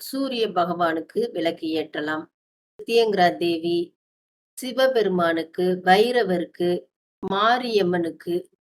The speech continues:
ஏதாவது ஒரு தெய்வத்துக்கு நீங்கள் விளக்கேற்றி வரலாம். அடுத்து திங்கட்கிழமை தீபம் ஏற்றுவதால் மனக்கவலை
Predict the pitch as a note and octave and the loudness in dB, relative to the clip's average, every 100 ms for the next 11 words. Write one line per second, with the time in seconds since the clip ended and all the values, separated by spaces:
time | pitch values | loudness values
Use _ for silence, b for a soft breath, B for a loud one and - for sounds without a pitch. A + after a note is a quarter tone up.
0 | - B3 - G#3 G#3+ A#3+ C#4 C#4+ G#3+ G3 | -14 -14 -8 0 0 4 2 2 0 2
1 | F#3 G#3 G3+ F#3 G3 - C#4 A#3 F#3 F3+ | 4 2 2 -4 -8 -8 -4 -2 0 0
2 | G#3+ F#3 F3+ F#3 F#3 F3+ F3+ E3 D#3+ D#3 | -2 -2 -2 -2 -2 -2 -4 -4 -4 -2
3 | D#3+ G3 C#4+ - _ _ _ _ _ B3 | 0 -2 -2 -10 _ _ _ _ _ -2
4 | D4+ - D#4 D#4 B3+ C#4 D4 D4 - G#3+ | -2 -4 -6 -4 -4 -2 -2 -4 -2 0
5 | F3+ F#3+ A#3 - G3+ A3 A3+ G#3 F3+ F3+ | 2 2 -2 -6 -6 -4 -2 0 0 -2
6 | F3+ E3 D#3 F3 G#3+ - _ _ _ _ | -6 -6 0 2 0 -4 _ _ _ _
7 | _ F3 F#3+ B3 D4 - F3 D3 E3+ E3 | _ 0 2 2 0 0 2 4 2 2
8 | E3+ | 0